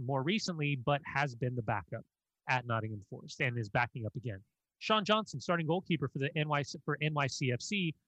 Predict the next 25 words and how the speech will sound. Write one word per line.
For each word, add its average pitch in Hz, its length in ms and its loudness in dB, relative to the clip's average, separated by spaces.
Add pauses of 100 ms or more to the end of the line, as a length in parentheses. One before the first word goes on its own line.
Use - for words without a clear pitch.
(140)
who 165 100 2
was 156 220 4
the 156 220 0
M 175 120 4
L 185 120 2
S 151 240 0
Cup 143 180 2 (140)
final 151 460 0
M 131 220 0
V 110 240 -2
P, 104 280 -2 (420)
but 156 220 6
always 180 340 4
looked 151 220 0
at 143 260 4
as, 131 420 2 (120)
uh, 120 160 2
as 120 160 4
a 117 40 2
number 127 280 0
three, 117 380 2
a 104 40 0
number 113 300 -2
four 113 160 0
goalkeeper. 110 440 -8